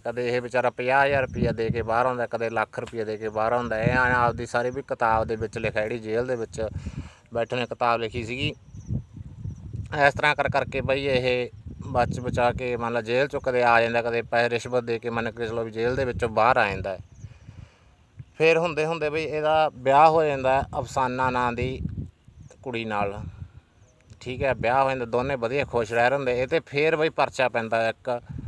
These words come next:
ਉਸ ਤੋਂ ਬਾਅਦ ਕੀ ਹੁੰਦਾ, ਇਸ ਤੋਂ ਬਾਅਦ ਇਹਦੀ ਜਿਹੜੀ ਮੀ-, ਜੇਲ੍ਹ ਦੇ ਵਿੱਚ ਇਹਨੂੰ ਮਿਲਦਾ ਗਾਜੀ ਬਾਬਾ, ਜਿਹੜਾ ਲਸ਼ਕਰ ਏ ਤੋਬਾ ਤੇ ਜਿਹੜੀਆਂ ਆਹ ਪਾਕਿਸਤਾਨ ਦੇ ਵਿੱਚ ਆਤੰਕਵਾਦੀਆਂ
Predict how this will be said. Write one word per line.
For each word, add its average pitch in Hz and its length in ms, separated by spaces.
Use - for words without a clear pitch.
ਉਸ 151 180
ਤੋਂ 160 180
ਬਾਅਦ 143 300
ਕੀ 156 240
ਹੁੰਦਾ, 135 380
ਇਸ 127 80
ਤੋਂ 143 140
ਬਾਅਦ 139 240
ਇਹਦੀ 143 640
ਜਿਹੜੀ 147 360
ਮੀ-, 131 520
ਜੇਲ੍ਹ 131 280
ਦੇ 156 100
ਵਿੱਚ 135 240
ਇਹਨੂੰ 139 360
ਮਿਲਦਾ 127 320
ਗਾਜੀ 120 460
ਬਾਬਾ, 98 460
ਜਿਹੜਾ 123 200
ਲਸ਼ਕਰ 131 500
ਏ 131 120
ਤੋਬਾ 127 440
ਤੇ 117 560
ਜਿਹੜੀਆਂ 131 320
ਆਹ 120 240
ਪਾਕਿਸਤਾਨ 123 580
ਦੇ 123 80
ਵਿੱਚ 120 180
ਆਤੰਕਵਾਦੀਆਂ 120 800